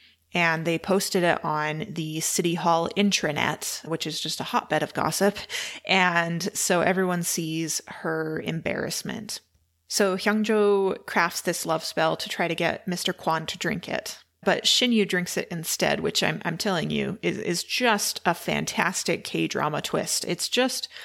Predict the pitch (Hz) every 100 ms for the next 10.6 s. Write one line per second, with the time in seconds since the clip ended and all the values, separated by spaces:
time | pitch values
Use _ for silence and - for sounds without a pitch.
0 | - - 254 269 254 196 165 156 - -
1 | 147 135 - - 190 240 - 180 - -
2 | - - 233 220 - - 220 233 220 233
3 | 202 196 196 180 - - 226 - 269 214
4 | 175 170 175 - 170 170 - - 160 -
5 | - 156 156 170 - 170 156 165 165 175
6 | 180 165 175 - 190 214 208 175 165 165
7 | 170 180 170 175 - - - 180 160 180
8 | - 180 165 165 - - 156 170 170 170
9 | 190 - 170 - 151 147 151 - - 165
10 | - - - - -